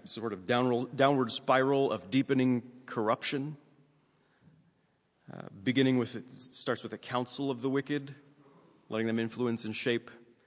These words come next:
your thoughts, and, and terminating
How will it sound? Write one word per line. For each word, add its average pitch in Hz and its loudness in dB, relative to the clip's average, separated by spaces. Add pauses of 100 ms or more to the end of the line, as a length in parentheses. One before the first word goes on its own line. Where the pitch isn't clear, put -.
(320)
your 117 0
thoughts, 117 4
and, 95 -2 (300)
and 90 -8 (340)
terminating 92 -2